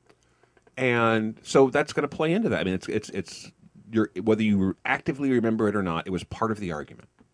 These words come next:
But it also paints a, it paints the character in a certain light. It ascribes that kind of philosophy to the character.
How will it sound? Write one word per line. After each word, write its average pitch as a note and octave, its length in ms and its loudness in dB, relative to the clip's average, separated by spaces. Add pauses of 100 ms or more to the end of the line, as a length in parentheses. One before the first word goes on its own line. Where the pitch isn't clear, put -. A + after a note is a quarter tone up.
(600)
But A#2 120 2
it A#2 60 2
also G#2 720 2 (320)
paints - 580 -8 (120)
a, F2 600 -6 (1080)
it - 180 -12
paints - 320 -6
the A#2 80 -4
character A2+ 540 -2
in C2 60 -12
a B1+ 60 -16
certain - 320 -14
light. A#1+ 220 -20 (1900)
It G2 100 -4
ascribes G2 680 0
that G2+ 200 0
kind F#2+ 260 -4
of F2 80 -2
philosophy F2+ 520 -8
to D2+ 100 -10
the D2+ 80 -12
character. D2+ 400 -6